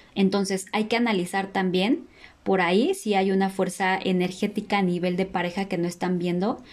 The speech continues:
y que no están permitiendo que su sistema económico crezca. Es porque no están vibrando en amor y en abundancia. Si ustedes rompen estas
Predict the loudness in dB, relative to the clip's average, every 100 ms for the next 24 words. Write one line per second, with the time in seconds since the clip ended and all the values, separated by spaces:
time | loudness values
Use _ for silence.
0 | -8 -6 0 2 2 0 -2 -2 0 0
1 | 0 -2 0 0 -2 -6 -8 -8 -4 -2
2 | -2 -2 -2 0 0 -2 -4 -2 -2 -2
3 | -10 -14 -16 -20 -20 -4 -2 -2 -2 -2
4 | 2 4 4 2 0 0 2 2 2 2
5 | 2 2 2 2 2 2 0 0 2 2
6 | 0 -2 -10 -16 -20 -20 -8 -6 0 2
7 | 2 2 2 2 2 2 0 -2 0 -2